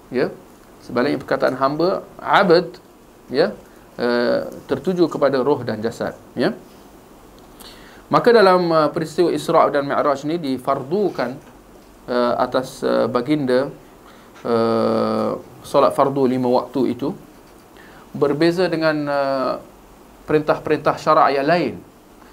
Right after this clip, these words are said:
yang kesemuanya difardukan atau diturunkan ke atas Nabi ketika Nabi di bumi, sama ada di Mekah atau di, uh, Madinah, ya.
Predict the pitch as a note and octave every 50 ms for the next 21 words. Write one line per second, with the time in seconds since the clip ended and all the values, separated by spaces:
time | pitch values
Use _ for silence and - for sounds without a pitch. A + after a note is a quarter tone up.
0 | - - - - - B2+ C3+ D3 D3 C#3+ D3 - E3+ E3 - - - F#3 F#3 F#3
1 | F#3+ F#3 F#3 G3 G#3+ A3+ B3 C4+ C#4+ C#4+ C#4+ C#4 C4+ C4+ D4 D4+ D4 A#3+ G#3 F3+
2 | F#3 - F3+ F3 E3+ E3+ F3+ A3 A#3 A3+ G#3+ G#3+ - A3+ A3+ A#3 - D#3+ - D#3
3 | D3 D3+ D3 D3 D3 D3 - F3 F3+ G#3 A3 G#3 F#3 G3+ F#3+ F#3 F3 - F3+ E3
4 | E3 D#3 - - F3+ D3 - F#3+ F#3 G3 A3+ C4 C4+ C#4 - - - - - -
5 | - - E3+ E3 E3 E3+ E3+ E3+ - F3+ F3 E3+ E3 D#3+ D#3 D3+ D#3 D#3+ D#3+ D#3+
6 | C#3 C#3 C#3 D3 D3+ D3+ - - - B2+ C#3+ D3 D#3 C#3 A2+ F#2 - - - -
7 | - - - - - - - - - - - - - - B2 A#2+ A#2+ B2 B2 C3
8 | B2+ B2+ A#2+ A#2+ C3 B2+ - F3 E3+ D3 C3 - - B2+ B2 A#2+ B2 D3 G3+ G3+
9 | - - - - - - A#2+ A#2 A#2 A#2 A#2 A#2 A#2+ B2 B2 A2+ G#2+ - - -
10 | - - - - - - - A#2+ B2+ F3+ -